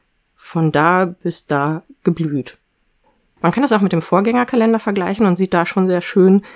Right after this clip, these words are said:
bei welchen Pflanzen sich die, äh, Blühzeiten, die Vegetationsphasen vergrößert haben und genau in welchem Raum. Wenn wir jetzt auf den Kalender f-, bis zweitausendsechzehn gucken, sieht man halt, dass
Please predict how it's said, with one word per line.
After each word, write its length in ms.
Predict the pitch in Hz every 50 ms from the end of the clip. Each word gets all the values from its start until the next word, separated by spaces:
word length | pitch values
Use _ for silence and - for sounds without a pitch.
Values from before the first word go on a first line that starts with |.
| - - _ _ _ _ _ _ _
bei 120 | 175 180
welchen 240 | 175 196 190 202 185
Pflanzen 400 | - - 180 180 190 185 - 190
sich 240 | 175 185 175 - -
die, 280 | - 180 175 165 160 -
äh, 160 | 151 156 156 151
Blühzeiten, 720 | - 202 247 247 - - 175 156 127 - 151 160 156 156 160 _ _ _ -
die 280 | 165 170 156 147 - -
Vegetationsphasen 1120 | - 170 170 170 - 180 160 - - 185 196 208 - - - 135 139 - 165 160 160 151 151
vergrößert 680 | - - 165 - - 175 180 190 - 214 214 - -
haben 300 | 196 220 247 262 294 - _ - - - - - - - _ _ _ _ _ _ _
und 160 | 185 185 180
genau 220 | 190 180 180 175
in 120 | 156 175 165
welchem 300 | 180 165 156 - 165 147
Raum. 500 | 143 - - 135 135 151 208 277 302 - _ _ _ _ _
Wenn 100 | - 190
wir 80 | 196 202
jetzt 100 | 208 208
auf 80 | 208
den 120 | - 220 202
Kalender 360 | - 196 185 196 226 240 240
f-, 220 | 226 - - - _ _ _ _ -
bis 160 | 208 - -
zweitausendsechzehn 800 | - 196 185 190 180 160 175 - 175 220 240 - - - 285 277
gucken, 400 | - - 294 294 - 302 330 359 - _ _ _ _ _ _ _ _ _ _ _ _
sieht 220 | _ - 214 233 -
man 200 | 247 220 202 202
halt, 300 | 220 196 208 208 208 -
dass 400 | 202 190 185 - - - -